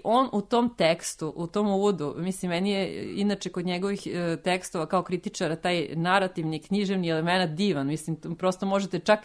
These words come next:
između ostalog da uživate dok čitate, te, vidi se strast, vidi se tolika posvećenost, on svaku sliku na izložbi analizira i tako, to nekako meni je i dalje retko, je li?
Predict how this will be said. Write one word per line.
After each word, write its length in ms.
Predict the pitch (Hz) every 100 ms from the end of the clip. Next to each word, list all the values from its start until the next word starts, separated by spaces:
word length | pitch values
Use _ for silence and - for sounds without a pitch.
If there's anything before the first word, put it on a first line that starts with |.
| -
između 360 | 190 170 175 190
ostalog 300 | 196 175 160
da 80 |
uživate 500 | 180 196 247 143 139
dok 160 | 147 147
čitate, 460 | - 160 170 170 127
te, 240 | - 151
vidi 260 | 147 165 175
se 180 | 165 147
strast, 440 | - 175 160 -
vidi 220 | 156 160
se 300 | 160 - 151 139 - - - -
tolika 340 | 175 175 202
posvećenost, 880 | 196 185 165 190 185 - 147 147 175
on 80 | 170
svaku 280 | 196 196
sliku 360 | 185 214 196 185
na 60 | 180
izložbi 440 | 170 196 180 165
analizira 680 | 165 165 175 170 170 180 143
i 60 |
tako, 280 | 131 151 147
to 220 | 170 220
nekako 460 | 147 175 175 175 185
meni 260 | 170 165 175
je 80 |
i 60 | 180
dalje 260 | 170 180 190
retko, 440 | 175 143 - 170
je 160 | 139
li? 140 | 131